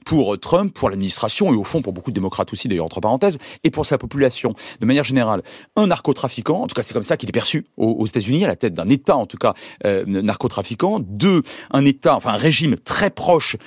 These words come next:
de l'Iran. Alors là, on peut pas considérer que c'est un État ami ou neutre, hein. Donc là, les choses sont très claires. Et, et, et d'ailleurs, un, un régime qui avait accueilli aussi des armes chinoises et russes sur son propre t-, sol.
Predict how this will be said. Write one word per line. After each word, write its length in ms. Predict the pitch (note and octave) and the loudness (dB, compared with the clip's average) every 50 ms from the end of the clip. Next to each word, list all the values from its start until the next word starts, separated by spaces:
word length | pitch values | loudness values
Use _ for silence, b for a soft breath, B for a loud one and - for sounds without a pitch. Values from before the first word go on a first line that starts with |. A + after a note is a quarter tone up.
| B B B | B B B
de 100 | - G#2+ | -2 0
l'Iran. 400 | A#2 G#2+ A#2+ G#2+ C3+ F#3+ - - - | 2 2 2 4 4 2 2 0 -6
Alors 140 | F#2+ F2 F#2+ | -6 -2 0
là, 200 | B2 C3+ - - | 2 2 0 -2
on 60 | - | -6
peut 60 | - - | -8 -6
pas 100 | G#2+ G2+ | -6 -4
considérer 420 | - F#2+ E2+ - - G2+ A2 C#3 | -4 -4 -6 -4 -2 0 0 -2
que 60 | C3+ | -2
c'est 140 | - - G2 | -4 -6 -4
un 60 | F2+ | -4
État 340 | F2+ E2 - C#3 C#3 - - | -2 0 2 2 2 2 -2
ami 240 | - G#2+ A2 C3+ D3 B2 | -4 -2 0 0 0 2
ou 80 | C#3+ | 0
neutre, 300 | A#2 F#2+ D2 - - G2+ | 0 -2 -2 -6 -4 -4
hein. 80 | G#2+ G#2 | -4 -2
Donc 200 | F2 E2+ - - | -4 -4 -2 -2
là, 100 | A#2+ G#2+ | -2 -2
les 80 | D#2+ | -2
choses 180 | - - B2 - | -2 -4 -4 -4
sont 100 | - F2 | -4 -6
très 160 | - - F2+ | -6 -6 -4
claires. 340 | - - B2+ D#3+ G3+ D#3 - B B B B B | 0 2 4 4 4 2 0 B B B B B
Et, 60 | B2 | -2
et, 340 | B2 A#2 - A#2 A2+ - - | -2 0 0 -2 -2 -2 -2
et 40 | - | -2
d'ailleurs, 340 | - G2 B2+ G#3+ F3+ G#2 - B B B B | -2 2 4 4 4 4 0 B B B B
un, 160 | B2 B2 - | -2 -2 -2
un 100 | - A#2 G2+ | 0 -2 0
régime 320 | G#2 A2+ A2+ F3+ G3 - | 0 0 2 2 2 2
qui 100 | - - | 2 0
avait 140 | A#2 D3 - - - | 0 0 0 -4 -4
accueilli 300 | A#2 - C#3 A#2+ G#2+ B2 | -2 0 0 2 4 2
aussi 300 | C3+ - - A3 C3+ B B B B - | 2 2 0 -2 -2 B B B B -8
des 200 | - F#2+ F2+ C3 | -6 -2 0 2
armes 180 | D3+ F3+ E3 | 2 2 0
chinoises 420 | - - - A2+ A2+ A#2+ A2+ F#2+ A2 | -2 -2 0 2 2 2 2 2 2
et 20 | |
russes 180 | B2 F#3 G3 - | 2 2 2 0
sur 140 | - B2 | -2 -4
son 200 | - - - F#3+ | -2 0 0 0
propre 280 | F#3 - F#3 - - A#2 | 0 0 -2 -2 -2 -4
t-, 160 | - - A2 | -8 -6 -6
sol. 300 | - - - A#2 E2 D2 | -4 0 0 0 -2 -2